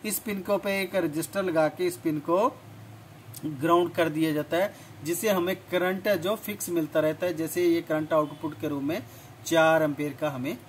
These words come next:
देगी। और पिन नंबर पाँच इनेबल की पिन होती है, यानी इस आईसी को on या ऑफ करने के लिए पिन नंबर सात इनेबल पिन का प्रयोग किया जाता है। जैसे ही पिन नंबर सात के ऊपर हाई वोल्ट देंगे तो ये आईसी on हो जाएगी।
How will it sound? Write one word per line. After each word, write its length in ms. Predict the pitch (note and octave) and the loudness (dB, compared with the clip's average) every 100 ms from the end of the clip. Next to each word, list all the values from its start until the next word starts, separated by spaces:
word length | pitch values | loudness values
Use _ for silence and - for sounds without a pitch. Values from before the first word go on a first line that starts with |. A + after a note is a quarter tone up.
| - B2 | -20 -12
देगी। 320 | A#2 G#2+ G2 G2+ - - - - - D3 | -8 -8 -10 -16 -18 -20 -20 -20 -2 4
और 180 | F3 | 6
पिन 200 | F3 A3 | 6 0
नंबर 220 | A3 A3+ A3+ | 0 2 2
पाँच 380 | A3 G3 G#3 | 6 6 6
इनेबल 400 | G#3 F#3 F3+ F#3 | 2 4 4 4
की 140 | F#3+ G#3 | -2 -6
पिन 160 | G#3 | -2
होती 200 | G#3 F#3+ | -2 0
है, 140 | G3 F#3+ | -2 0
यानी 180 | G3+ A3 | 0 0
इस 220 | A3 - | -2 2
आईसी 360 | F#3+ F#3 A3 | 2 2 -2
को 340 | G#3+ G3+ G3+ G#3+ | -4 0 0 2
on 280 | E3 F3 G3+ | 2 4 4
या 200 | G#3+ G#3 | 2 2
ऑफ 320 | F#3+ D#3+ F#3 - | 4 4 2 2
करने 300 | F3 F3 E3+ | 0 2 2
के 100 | E3+ | 4
लिए 240 | F3 G#3 B3 - - - | 4 2 -2 -12 -8 -2
पिन 120 | G3 | 0
नंबर 220 | G3 G3 | 2 2
सात 420 | G3 E3+ E3+ E3+ | 4 4 4 2
इनेबल 420 | F#3 E3+ F3 G3+ | 0 2 2 2
पिन 260 | G3+ G3 F3 | -2 -2 0
का 120 | F3 | 0
प्रयोग 360 | E3 D#3 D#3 D3 | 2 2 2 2
किया 140 | D#3 | 0
जाता 280 | D3+ D3 E3 | 0 -2 0
है। 220 | F3+ G3+ - - - C#3 | 0 0 -4 -20 -8 2
जैसे 300 | F#3 - A#3 | 2 4 0
ही 60 | |
पिन 200 | - A3 | 0 -2
नंबर 220 | G#3 G3+ | 0 2
सात 360 | G#3 F3+ F3 F3 | 2 4 2 2
के 60 | G3 | -4
ऊपर 160 | G3 | 0
हाई 220 | E3 D#3+ | 4 6
वोल्ट 240 | E3+ F#3+ F#3 | 6 4 0
देंगे 400 | F#3+ F#3+ G3 G3 - - - | -2 -2 -4 -6 -12 -14 0
तो 100 | F#3 | 4
ये 100 | F#3+ | 6
आईसी 300 | F3+ E3+ F3+ | 4 4 2
on 260 | D3+ D#3 | 4 2
हो 100 | F3+ | 2
जाएगी। 420 | F3 F#3 F3 F#3 | 2 2 2 -2